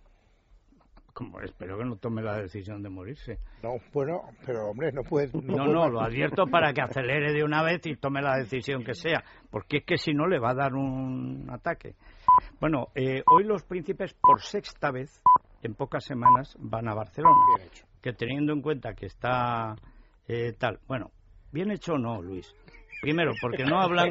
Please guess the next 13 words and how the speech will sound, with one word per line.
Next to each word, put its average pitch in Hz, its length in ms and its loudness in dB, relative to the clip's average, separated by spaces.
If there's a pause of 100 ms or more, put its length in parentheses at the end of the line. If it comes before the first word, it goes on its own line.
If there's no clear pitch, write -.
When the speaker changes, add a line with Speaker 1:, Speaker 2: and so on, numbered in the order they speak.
(140)
Speaker 1:
con 143 160 -2
los 123 200 0
españoles. 113 680 -4 (300)
Y 120 80 -4
segundo, 160 560 2 (420)
porque 190 460 -2 (200)
tengo 175 260 -2
aquí, 185 340 4
porque 117 260 -4
he 104 60 -6
querido 139 400 0
informarme. 95 680 -4 (320)
Va 220 280 6